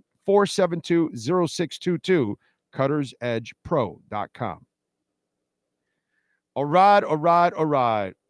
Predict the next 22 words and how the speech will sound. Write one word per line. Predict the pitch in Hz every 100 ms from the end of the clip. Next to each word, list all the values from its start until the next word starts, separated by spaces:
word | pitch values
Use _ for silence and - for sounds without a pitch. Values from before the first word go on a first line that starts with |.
| _ _ _ _ _ _ _ _ _ _ _ _ _
Uh, | 117 117 113 113 110 -
oh, | 156 185 190
Harbaugh | 135 170 170 175 170 117
did | 156 156
say | - 165
that | 151 131
Weaver | 120 156 147 143
will | 127
make | 139 139
a | 131
great | 117 135 135
head | 135 117
coach | 135 131 -
one | 120 117
day. | 123
I | 120
agree. | 120 123 123
He | 117
carries | 135 131 120
himself | 113 104 120 110
like | 110 104
one. | 113 107 90 104